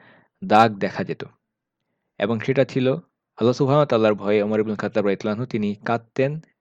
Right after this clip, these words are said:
সেই অশ্রু প্রবাহের একটি ধারা তার চেহারায় ফুটে উঠত। অপরদিকে ওসমান ইবনে আফফান তিনি কেমন ছিলেন দেখতে? এ প্রসঙ্গে আমরা একটি ঘটনা শুরুতে উল্লেখ করতে চাই,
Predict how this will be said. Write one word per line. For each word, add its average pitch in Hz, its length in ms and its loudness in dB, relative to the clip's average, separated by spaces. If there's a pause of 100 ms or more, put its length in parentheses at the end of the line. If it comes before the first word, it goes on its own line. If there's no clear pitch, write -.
(120)
সেই 104 280 -2
অশ্রু 117 400 -2
প্রবাহের 123 440 2
একটি 110 260 -4
ধারা 95 360 -4 (340)
তার 190 140 -4
চেহারায় 127 440 -4 (200)
ফুটে 104 220 -6
উঠত। - 300 -8 (600)
অপরদিকে 151 560 2 (200)
ওসমান 175 320 0
ইবনে 135 160 0
আফফান 101 360 -4 (400)
তিনি 156 220 0
কেমন 117 280 2
ছিলেন 107 280 -2
দেখতে? - 320 -8 (680)
এ 131 80 4
প্রসঙ্গে 160 340 4
আমরা 143 140 4
একটি 131 180 2
ঘটনা 123 360 0
শুরুতে 127 300 -2
উল্লেখ 113 220 2
করতে 107 280 -2
চাই, 123 260 -2